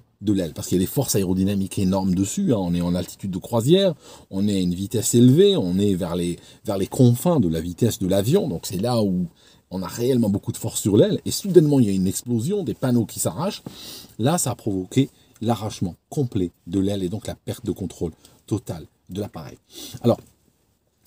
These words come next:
euh, sur les roues de l'appareil, de, de, vous n'allez pas voir,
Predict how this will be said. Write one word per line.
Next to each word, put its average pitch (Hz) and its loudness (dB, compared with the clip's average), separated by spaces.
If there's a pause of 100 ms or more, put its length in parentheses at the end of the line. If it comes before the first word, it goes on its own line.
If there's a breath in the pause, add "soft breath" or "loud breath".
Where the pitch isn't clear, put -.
(260)
euh, 92 -12
sur - 2
les 156 12
roues 190 2
de 120 4
l'appareil, 110 2
de, 92 0
de, 92 -4
vous 98 2
n'allez 123 8
pas 147 0
voir, 127 -4